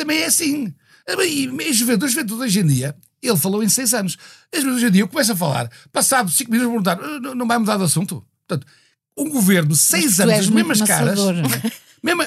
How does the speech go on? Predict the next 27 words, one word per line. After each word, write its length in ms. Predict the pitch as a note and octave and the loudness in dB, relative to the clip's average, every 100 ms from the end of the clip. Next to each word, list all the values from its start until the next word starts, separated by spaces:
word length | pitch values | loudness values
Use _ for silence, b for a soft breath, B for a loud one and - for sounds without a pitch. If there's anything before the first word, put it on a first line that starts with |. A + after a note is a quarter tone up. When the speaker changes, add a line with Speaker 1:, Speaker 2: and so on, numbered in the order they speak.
| - | 0
Speaker 1:
a 120 | B3+ | 2
Marta 340 | A3+ C4+ - E3 | 2 0 -2 -4
Temido, 600 | E3+ F3 C4 A#3+ A#3 - B B | 2 4 4 0 -4 -6 B B
a 240 | C4 B3+ | 0 2
Graça 320 | A#3 A#3+ G#3+ F3+ | 2 2 0 -2
Fonseca, 800 | F#3+ D3 - A#3+ A#3 A3+ A3+ B B B - | 0 0 2 2 0 -2 -2 B B B -2
o 180 | D4+ C#4+ | 2 2
Eduardo 320 | G#3+ A3+ D#3+ | 4 2 0
Cabrita, 340 | F#3 D#3+ B3+ | 0 0 0
quer 60 | G#3+ | -4
dizer, 80 | A#3 | -6
é 140 | D4 C4 | 0 0
as 160 | F3 | 2
mesmas 420 | A3 E4 A3 F3+ | 0 -2 0 -2
caras, 520 | - G#3+ B3 B3 - - b b - | 0 -2 -2 -2 -6 -6 b b -12
na, 140 | C4+ B3 | -8 0
na 160 | C#4 | 2
maioria 260 | C4+ C#4 B3+ | 2 2 0
deles, 220 | D#4 - | 0 -2
há 160 | - A#3 | -4 -2
seis 440 | - - B3+ F#3 | 0 0 0 -2
anos. 400 | A#3+ F#3+ F#3+ D3 b b F#4 | -2 -4 -6 -10 b b -8
As 80 | A#3+ | -4
pessoas 220 | - C4+ | -2 -2
estão 180 | - B3 | -2 -2
fartas 340 | - D#4+ - | 0 -2 -2
que, 120 | - | -6